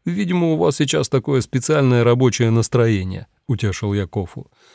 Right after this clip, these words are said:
"Для доверительных дружеских разговоров на деликатные темы не особо подходит. Зато ловить разбойников в самый раз". Леди Кайрена тем временем не то чтобы совсем успокоилась, но стала всхлипывать значительно тише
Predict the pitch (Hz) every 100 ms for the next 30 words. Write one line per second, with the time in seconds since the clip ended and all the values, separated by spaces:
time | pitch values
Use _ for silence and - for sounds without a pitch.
0 | _ _ 196 190 156 156 147 139 131 110
1 | 120 127 98 113 113 117 117 135 175 151
2 | 127 117 120 127 123 123 117 123 127 131
3 | - 196 185 147 151 113 107 101 - 98
4 | - - _ - 143 196 214 214 175 165
5 | 160 139 107 104 113 147 147 - _ -
6 | - 110 120 95 87 - - _ _ _
7 | _ _ _ _ _ _ _ _ _ _
8 | _ _ _ _ _ _ _ _ _ _
9 | _ _ _ _ _ _ _ - 113 151
10 | 156 127 123 117 147 180 165 160 156 156
11 | 160 151 147 143 156 185 160 160 139 139
12 | 123 123 107 - 107 - 101 98 104 -
13 | 143 180 - 208 180 - 156 139 156 160
14 | 143 135 117 107 113 120 107 95 90 -